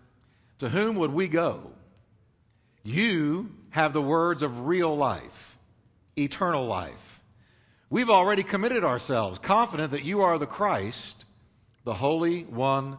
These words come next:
of God." Father, thank you for your word today, and I pray that you will root and ground us in the word of the living God, that our faith will not be blown about,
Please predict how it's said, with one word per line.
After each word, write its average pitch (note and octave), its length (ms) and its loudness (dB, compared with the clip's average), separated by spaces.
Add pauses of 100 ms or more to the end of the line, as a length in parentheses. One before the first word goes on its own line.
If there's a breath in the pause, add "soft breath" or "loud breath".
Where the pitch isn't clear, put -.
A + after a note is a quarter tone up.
of A#2+ 180 -10
God." F2 400 -8 (1900 soft breath)
Father, D3+ 260 4
thank D#3+ 240 -2
you D3 40 -6
for D#3+ 140 0
your C#3+ 160 2
word D#3 280 2
today, C#3+ 200 2
and D3 100 2
I F#3+ 100 2
pray C#3 340 2
that C3+ 100 -4
you D3 180 -4
will C3 280 0
root E3+ 320 -2
and A#2+ 180 -8
ground C3 440 -2
us F#2 500 -8 (800 soft breath)
in D3+ 180 -2
the C#3 100 2
word D3+ 340 2
of F3+ 60 0
the D3+ 80 0
living D3+ 320 -2
God, E2+ 460 -2 (120)
that A2 120 0
our G#3 160 6
faith F#3 420 -2
will A#2+ 220 -2
not E3 320 -2
be C3+ 120 -2
blown C#3 380 0
about, D3 560 0